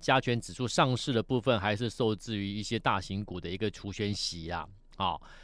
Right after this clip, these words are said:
的一个，一个蒸发的一个效果。那第二个就是为什么买盘会赶进来？原因就是你要去看看美国股市。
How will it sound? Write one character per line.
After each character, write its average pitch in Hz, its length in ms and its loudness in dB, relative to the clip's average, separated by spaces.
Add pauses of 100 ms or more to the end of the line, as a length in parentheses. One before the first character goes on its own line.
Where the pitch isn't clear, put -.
(180)
的 104 100 -4
一 104 80 -4
个， 107 240 -2
一 117 140 -6
个 107 220 -2
蒸 117 240 -2
发 113 200 2
的 98 80 -2
一 - 20 -4
个 98 80 -2
效 107 280 4
果。 85 220 -6 (260)
那 117 100 -2
第 220 220 10
二 190 60 12
个 135 100 8
就 143 100 6
是 143 140 4
为 156 120 6
什 127 120 -2
么 117 80 2
买 98 140 0
盘 104 200 -4
会 113 280 2
赶 85 220 -4
进 131 220 0
来？ 87 220 0
原 107 240 2
因 123 40 4
就 127 120 4
是 120 100 0
你 101 80 0
要 95 100 0
去 110 80 -4
看 127 160 0
看 113 300 0
美 101 160 -4
国 120 160 2
股 98 180 -4
市。 107 240 -4